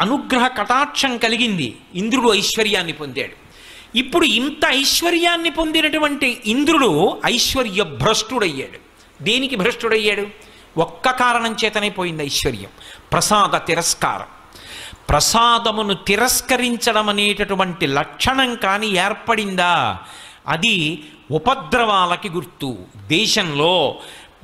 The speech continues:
భగవత్ ప్రసాదము అని పట్టుకొచ్చి ఇస్తే, "మాకక్కర్లేదు" అని తిరస్కరించేటటువంటి బుద్ధి ప్రబలమైపోతే,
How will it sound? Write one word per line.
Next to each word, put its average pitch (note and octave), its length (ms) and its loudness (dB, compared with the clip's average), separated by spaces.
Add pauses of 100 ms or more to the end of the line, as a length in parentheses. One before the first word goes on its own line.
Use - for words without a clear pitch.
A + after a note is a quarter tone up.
భగవత్ C4+ 480 0
ప్రసాదము A3+ 720 2
అని C4+ 120 2
పట్టుకొచ్చి B3 720 -2
ఇస్తే, F#3 680 0
"మాకక్కర్లేదు" A3+ 960 0
అని A#3+ 220 0
తిరస్కరించేటటువంటి A#3 1500 -2
బుద్ధి F3 380 -2
ప్రబలమైపోతే, F3+ 1300 0